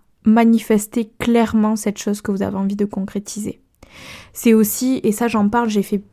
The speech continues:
plein d'épisodes de podcast sur la confiance en soi, sur l'estime de soi, sur l'autosabotage, donc je vous invite à aller les écouter. Mais c'est aussi, et j'en parle dans ces épisodes-là, comment est-ce que vous parlez de vous-même, c'est prendre le temps d'observer ce discours intérieur,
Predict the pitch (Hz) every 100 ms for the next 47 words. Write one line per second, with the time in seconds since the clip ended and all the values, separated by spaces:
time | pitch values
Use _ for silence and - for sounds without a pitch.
0 | _ - 233 240 254 240 214 220 214 208
1 | 220 214 208 202 190 196 190 202 196 190
2 | - 208 208 185 185 - 196 190 185 -
3 | 226 226 - - - 214 196 196 185 180
4 | 175 196 226 214 208 190 202 190 196 196
5 | 208 202 185 185 190 185 196 202 - 240
6 | - - - - - 208 208 202 202 -
7 | 247 240 - 196 185 185 220 214 202 196
8 | 185 196 - 190 185 190 208 220 - -
9 | - - 233 220 208 208 - 214 202 202
10 | 208 196 220 202 196 208 220 226 226 -
11 | 202 - 202 196 196 196 190 226 226 202
12 | 202 - - 190 196 226 220 202 190 196
13 | - 208 190 196 175 208 233 -